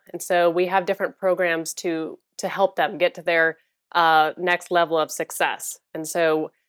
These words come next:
um, that's a big part of what we do. We also provide a lot of education on how to start, launch, grow a business. Uh, we have some wonderful mentors,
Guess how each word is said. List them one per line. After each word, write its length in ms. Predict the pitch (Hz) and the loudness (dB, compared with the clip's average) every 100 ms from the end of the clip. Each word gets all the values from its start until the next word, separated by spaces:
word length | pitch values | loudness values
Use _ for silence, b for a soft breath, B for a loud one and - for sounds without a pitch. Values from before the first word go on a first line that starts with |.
| _ _ - | _ _ -2
um, 480 | 175 170 165 160 147 | 2 4 4 0 2
that's 220 | 196 202 | 4 4
a 60 | 190 | 2
big 240 | 185 - | 0 0
part 200 | 202 190 | 2 2
of 120 | 180 | 4
what 180 | 180 170 | 2 2
we 140 | 180 | 2
do. 280 | 180 175 208 | 2 2 2
We 200 | 262 175 | 2 4
also 560 | 170 185 185 170 165 - | 2 2 2 4 2 0
provide 800 | 196 180 180 170 170 170 175 170 _ _ | 0 2 4 4 4 4 2 -2 _ _
a 100 | 180 | -6
lot 220 | 170 165 165 | 0 2 2
of 160 | 151 - | 0 -2
education 840 | 185 175 180 - 175 - 233 311 339 _ _ - | -2 -2 -8 -4 -4 -2 -4 -4 -6 _ _ -6
on 560 | 170 160 156 156 156 - _ | -2 0 -2 -2 -6 -12 _
how 240 | - 196 185 | 2 4 6
to 100 | 175 | 2
start, 440 | - 190 190 - - | 2 4 4 2 -4
launch, 480 | 180 175 180 - - | -2 0 0 -6 0
grow 280 | 170 175 | 4 6
a 60 | 180 | 4
business. 580 | 165 165 185 302 339 - _ _ _ _ | 2 0 0 -2 -4 -18 _ _ _ _
Uh, 160 | 170 156 | -10 -4
we 120 | 170 | -4
have 100 | 175 | -4
some 200 | 170 165 | -6 -6
wonderful 360 | 170 175 180 165 | -4 -4 -4 -4
mentors, 880 | 160 147 175 - 208 214 240 247 | -4 -6 -6 -8 -6 -4 -4 -6